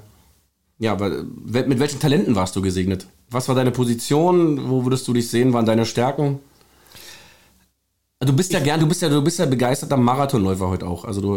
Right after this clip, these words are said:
Speaker 1: äh, man kann's ja mal hier mal festhalten, äh, der, der Hannes ha-, ist heute Morgen erstmal, äh, locker leicht seine zweiunddreißig Kilometerchen Trainingsrunde gelaufen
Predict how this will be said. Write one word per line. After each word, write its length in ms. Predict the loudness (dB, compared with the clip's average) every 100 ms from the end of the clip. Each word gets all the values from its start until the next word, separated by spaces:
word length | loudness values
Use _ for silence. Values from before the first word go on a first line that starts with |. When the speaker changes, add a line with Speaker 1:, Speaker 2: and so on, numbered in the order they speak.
| 0
Speaker 1:
äh, 160 | -2
man 140 | -2 -2
kann's 160 | 0
ja 80 | 0
mal 100 | 2
hier 80 | 2
mal 100 | 2
festhalten, 580 | 0 -2 -2 0 0 -2 -8 -18 -18 -8
äh, 240 | -2 0
der, 460 | 2 0 2 0 -4 -10 -6
der 120 | -2 0
Hannes 300 | 0 0 -2
ha-, 40 |
ist 280 | -2 -2 -2
heute 120 | 0
Morgen 200 | 0 0
erstmal, 460 | -2 -2 0 0 0
äh, 640 | -2 -2 -4 -4 -6 -4
locker 240 | -2 -2
leicht 320 | 0 0 -2 0
seine 220 | 0 0
zweiunddreißig 760 | 0 2 2 0 0 -2 -2
Kilometerchen 720 | 0 2 2 0 0 0 0
Trainingsrunde 560 | 0 0 2 2 2 4
gelaufen 480 | 2 2 0 0